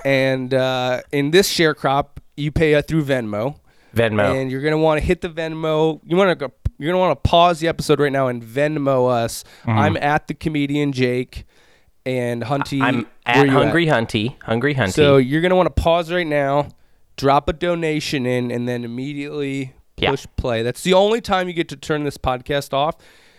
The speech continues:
Speaker 1: uh, is when you're Venmoing
Speaker 2: To give us
Speaker 1: us.
Speaker 2: money. Yeah.
Speaker 1: Yeah.
Speaker 2: Yes. Yes. And we don't like you to listen to the podcast while you Venmo us because
Speaker 1: Yeah.
Speaker 2: you're an idiot, and that's
Speaker 1: Yeah.
Speaker 2: way too distracting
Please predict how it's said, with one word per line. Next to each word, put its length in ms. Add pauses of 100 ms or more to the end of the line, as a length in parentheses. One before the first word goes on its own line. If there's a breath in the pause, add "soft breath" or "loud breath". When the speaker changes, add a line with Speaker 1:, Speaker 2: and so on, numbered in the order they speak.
(240 soft breath)
Speaker 1:
uh, 640 (140)
is 580 (180)
when 280
you're 240
Venmoing 360
Speaker 2:
To 40
give 240
us 120
Speaker 1:
us. 60
Speaker 2:
money. 380
Yeah. 240 (180)
Speaker 1:
Yeah. 140
Speaker 2:
Yes. 400
Yes. 340 (300 soft breath)
And 140
we 80
don't 280
like 240
you 120
to 80
listen 380
to 580 (100)
the 300
podcast 580
while 340
you 160
Venmo 460
us 220
because 760 (300 loud breath)
Speaker 1:
Yeah. 320
Speaker 2:
you're 260
an 140
idiot, 640
and 340
that's 220
Speaker 1:
Yeah. 160
Speaker 2:
way 220
too 180
distracting 640